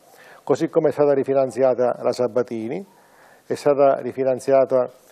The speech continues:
il, il credito d'imposta per le imprese energivore e non energivore, questo è importante, almeno per il primo trimestre del duemilaventitré, portando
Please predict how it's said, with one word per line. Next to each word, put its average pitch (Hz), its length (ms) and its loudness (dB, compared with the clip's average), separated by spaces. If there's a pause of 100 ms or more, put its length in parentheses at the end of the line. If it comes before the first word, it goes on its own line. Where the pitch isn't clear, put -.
(260)
il, 123 500 0
il 131 140 -6
credito 170 260 2
d'imposta 160 600 2
per 143 340 4
le 135 340 2
imprese 143 640 2
energivore 143 760 2
e - 40 4
non 131 140 2
energivore, 117 560 -2
questo 127 280 -4
è 120 40 -2
importante, 104 760 -8 (240)
almeno 135 300 0
per 131 140 -2
il 123 100 -8
primo 165 200 2
trimestre 135 520 -2
del 110 60 -18
duemilaventitré, 117 920 -6 (580)
portando 120 800 2